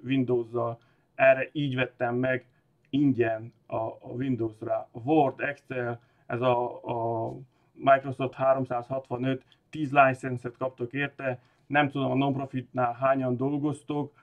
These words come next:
akkor, ö, ö, ez nagyon is tudja kompenzálni valamilyen szinten azoknak az önkénteseknek esetleg a munkáját, akik nektek segítenek. Hogy ő nem kell kidobja, vagy ha van egy irodád, és ott van egy számítógép benne,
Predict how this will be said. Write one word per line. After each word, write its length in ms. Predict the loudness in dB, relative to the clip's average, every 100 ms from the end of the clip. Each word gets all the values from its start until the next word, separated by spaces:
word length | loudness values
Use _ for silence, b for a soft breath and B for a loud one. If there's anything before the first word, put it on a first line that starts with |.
| b _
akkor, 560 | 0 0 2 0 2
ö, 280 | 0 -2 -2 -4 b b -8
ö, 360 | -4 -2 -2 -4 -8 _ _ _ _ _ _ _
ez 320 | 0 0 0 -6
nagyon 360 | -2 0 2 0
is 120 | -2
tudja 540 | -6 -2 0 0 -2 _
kompenzálni 1040 | 0 0 0 -2 0 0 0 0 -6 -6 b b b -20 _ _
valamilyen 600 | -2 2 4 4 2 0
szinten 360 | 0 -2 0 0
azoknak 460 | 0 0 -2 0
az 120 | -2
önkénteseknek 680 | -2 -2 -4 -8 -8 -6 -6
esetleg 380 | -6 -6 -6 -4
a 80 | -2
munkáját, 600 | -2 0 2 2 2 -6
akik 200 | -10 -6
nektek 300 | -6 -4 -8
segítenek. 680 | -6 -8 -10 -10 -10 -10 -14 b b b
Hogy 160 | -10 -2
ő 160 | 2 2
nem 180 | 2 -2
kell 120 | -4
kidobja, 380 | -2 -2 -2 2
vagy 180 | 2
ha 100 | 6
van 180 | 8 8
egy 140 | 6 4
irodád, 500 | 4 8 10 10 6
és 100 | -4
ott 100 | -6
van 140 | -6
egy 80 | -4
számítógép 720 | 0 0 0 -4 -6 -6 -6
benne, 480 | -2 0 2 0